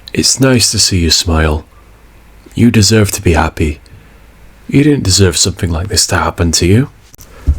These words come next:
Oh, sorry. Was I talking like I know you? Well, I guess in a way I feel like I do.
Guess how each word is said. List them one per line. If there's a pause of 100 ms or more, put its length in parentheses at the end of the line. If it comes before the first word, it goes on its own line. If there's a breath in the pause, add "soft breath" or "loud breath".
(800)
Oh, (220)
sorry. (560 soft breath)
Was
I
talking
like
I
know
you? (720 loud breath)
Well, (260)
I
guess
in
a
way
I
feel
like
I
do.